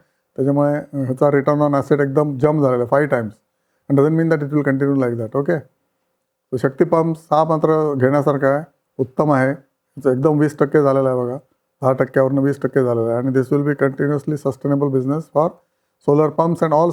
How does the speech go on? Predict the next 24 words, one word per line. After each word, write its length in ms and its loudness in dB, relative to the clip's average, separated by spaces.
solar, 340 0
uh, 280 -2
equipments 460 0
and, 260 0
you 120 -4
know, 100 -6
its 320 -2
construction 440 0
equipment 580 -2
and, 80 2
uh, 260 -2
all 440 0
big, 400 0
big 140 0
time 200 2
orders 180 2
यांना 160 0
मिळणार. 280 -4
यांचा 200 0
ॲन्युअल 200 2
रिपोर्ट 220 2
वाचा, 260 2
वाचण्यासारखा 560 -2
आहे. 140 -10